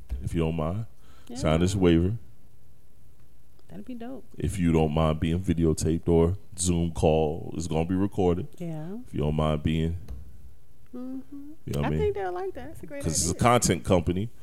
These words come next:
Speaker 2: Yeah.
Speaker 1: And then, you know, I'm not gonna show everyone. I'm just show, do,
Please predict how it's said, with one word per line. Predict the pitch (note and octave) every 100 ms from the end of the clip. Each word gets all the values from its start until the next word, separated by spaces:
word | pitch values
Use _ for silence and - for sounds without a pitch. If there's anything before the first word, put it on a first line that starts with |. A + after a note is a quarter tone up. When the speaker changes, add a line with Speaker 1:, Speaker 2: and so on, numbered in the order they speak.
| - - - - -
Speaker 2:
Yeah. | G#3+ D4+ D3+ D3+ -
Speaker 1:
And | A2+
then, | A2 A2+ D#3+
you |
know, | F#3 A2+
I'm | A#2+ C3
not | A#2+ A2
gonna | G2 F2+ - - - -
show | - A2+ F2
everyone. | D#2+ G#2 F#2+ E2+ E2 -
I'm | F2+ F2
just | F2 -
show, | F#2 E2+
do, | F#2+